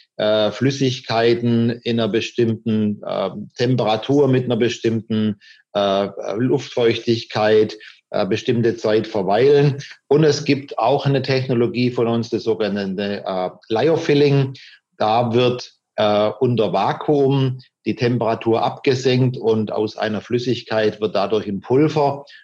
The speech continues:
das dann sehr lange haltbar ist und transportiert werden kann. Dieses Verfahren wird sehr oft angewendet für Medikamente oder auch für Impfstoffe,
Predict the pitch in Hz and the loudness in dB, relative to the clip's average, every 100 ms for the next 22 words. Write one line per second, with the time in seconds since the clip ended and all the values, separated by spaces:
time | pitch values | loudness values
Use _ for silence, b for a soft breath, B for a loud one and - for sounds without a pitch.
0 | B 107 101 110 110 104 113 120 110 110 | B -2 -2 0 0 2 4 4 2 2
1 | 92 110 127 135 120 117 113 98 110 101 | 2 0 0 0 2 2 -2 -2 -4 -2
2 | 107 - 131 131 127 123 117 113 107 120 | -4 0 0 2 0 0 -2 -2 0 0
3 | 139 - 104 101 110 135 120 117 120 120 | -2 -4 -6 -2 0 0 0 0 -2 -2
4 | - - 127 123 117 117 110 135 131 123 | -4 -4 -2 0 2 2 0 0 0 0
5 | 113 110 98 120 131 117 147 120 123 - | 0 -2 -2 0 0 0 0 0 -2 -2
6 | - 139 180 - - 101 151 180 | -2 -2 -2 -4 -4 0 2 2